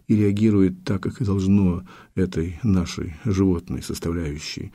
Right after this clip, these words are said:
насыщая кровь множеством соединений, долженствующих дать тебе больше шансов в неминуемой, как он считает,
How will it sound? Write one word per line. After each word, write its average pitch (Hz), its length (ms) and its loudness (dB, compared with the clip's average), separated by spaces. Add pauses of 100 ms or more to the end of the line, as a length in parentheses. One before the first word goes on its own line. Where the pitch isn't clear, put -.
(120)
насыщая 92 580 0
кровь 90 320 -2
множеством 90 640 0
соединений, 90 760 0 (200)
долженствующих 92 1080 -2
дать 87 260 -6
тебе 78 280 -4
больше 80 500 -4
шансов - 760 -6
в 92 120 -2
неминуемой, 92 680 0
как - 200 -10
он 82 140 -2
считает, 90 540 -6